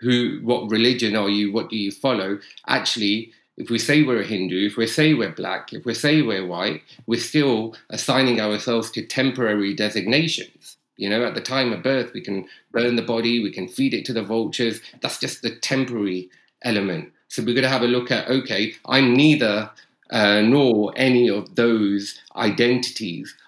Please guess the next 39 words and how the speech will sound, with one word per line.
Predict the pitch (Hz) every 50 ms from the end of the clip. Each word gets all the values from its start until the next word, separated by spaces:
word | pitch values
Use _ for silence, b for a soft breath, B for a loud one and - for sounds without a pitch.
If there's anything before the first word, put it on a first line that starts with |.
| b b -
I | 123 117
am | 120 117 117 113 110 -
a | 117 117 117 110
spirit | 107 - - - - 127 117 107 101 95 - -
soul. | - - - - 107 98 92 82 - - _ _ _
You're | - 101 113 127 131 127 123
a |
spirit | 120 - - 120 110 104 95 90
soul. | - 113 101 104 117 117
You're | 101 104 101
not, | 113 117 110 101 - - -
you're | 107 110 104
not | 110 110 - - -
a | 107 104
white | 95 98 110 110 110 98 -
Australian | 104 104 - - - 110 104 104 101 104 104 104
in | 107 104
my | 104 104 107 107 107
eyes, | 104 104 107 113 120 120 - -
you | 104 104
know. | 101 104 110 120 120 B B B B B B B -
Um, | 107 104 101 98 98 98 101 101 101 98 98 - - - _ -
and | 113 113 104 104
everybody | 117 127 120 131 123 120 117 117 113 110 107
is, | 101 - -
is | 107 92 95 107 101 -
a | 110 101
spirit | - - - - 110 101 98 87 -
soul. | - 127 120 98 92 95 - 107
And | 101 107
then | 117 127
we | 123 117
understand, | 113 113 110 101 - - 123 113 107 101 101 92 - - _ _ _ _ _ _ - -
okay, | 104 98 - 110 101 101 107 113 113 - - _
if | - - -
there's | - 101 101
a | 98
spirit | - - - 123 123 120 120 120
soul, | - - 120 117 117 117 120 120 -